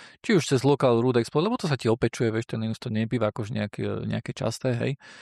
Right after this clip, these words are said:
tak si predstavujem, že je to, je to, je to ťažšie, ale myslím, že pre koncových užívateľov je oveľa dôležitejšie, sú oveľa dôležitejšie tie fotky, oveľa dôležitejšie sú tie kontakty a takéto záležitosti, hej, ktoré sú čisto v tom user space, hej.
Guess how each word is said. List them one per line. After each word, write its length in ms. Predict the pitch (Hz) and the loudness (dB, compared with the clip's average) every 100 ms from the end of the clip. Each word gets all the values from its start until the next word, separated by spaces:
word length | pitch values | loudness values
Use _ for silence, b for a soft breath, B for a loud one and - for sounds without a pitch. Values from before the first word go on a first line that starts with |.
| B B - | B B -6
tak 80 | |
si 80 | 139 | -2
predstavujem, 480 | 165 175 185 165 147 | 0 2 2 2 2
že 160 | 139 131 | 2 2
je 160 | 139 | 2
to, 80 | 139 | 0
je 160 | 127 139 | 0 0
to, 60 | |
je 80 | 139 | -2
to 80 | 127 | 0
ťažšie, 320 | 123 113 127 | -2 -2 -2
ale 80 | 120 | -4
myslím, 240 | 156 160 | -2 -2
že 80 | 147 | -2
pre 160 | 147 - | -2 0
koncových 400 | 175 180 170 143 | -2 0 -2 -2
užívateľov 640 | 139 151 135 - 135 127 | -4 -2 -2 -2 -2 -2
je 40 | 117 | 0
oveľa 320 | 147 160 147 | 0 2 2
dôležitejšie, 960 | 120 143 135 120 131 123 - 120 113 - | 2 0 -2 -2 -4 -4 -2 -2 -2 -4
sú 160 | - | -4
oveľa 240 | 135 135 117 | -2 0 -2
dôležitejšie 560 | 117 113 123 113 127 | -2 -4 -4 -6 -6
tie 80 | - | -10
fotky, 400 | - 147 - 135 - B B B | -2 -2 -2 -8 -8 B B B
oveľa 240 | 131 123 120 | 0 2 2
dôležitejšie 640 | 113 117 117 123 113 131 | 2 -2 -2 -4 -2 -4
sú 160 | - 123 | -6 -6
tie 160 | 107 | -4
kontakty 480 | - 143 143 131 123 | 0 0 0 -2 -2
a 80 | 110 | -4
takéto 320 | 127 - 131 | -4 -4 -4
záležitosti, 1040 | 113 110 107 117 127 151 151 - 175 156 | -4 -2 -2 -2 -6 -6 -6 -4 -4 -4
hej, 160 | - 147 | -4 -4
ktoré 240 | - 180 | 0 0
sú 240 | 175 170 - | 0 -4 -2
čisto 320 | 226 - 180 | -2 -2 -4
v 80 | 165 | -2
tom 160 | 165 | -2
user 320 | 156 165 165 143 | -2 -2 -4 -4
space, 320 | - - - | -10 -10 -8
hej. 240 | 113 135 | -6 -6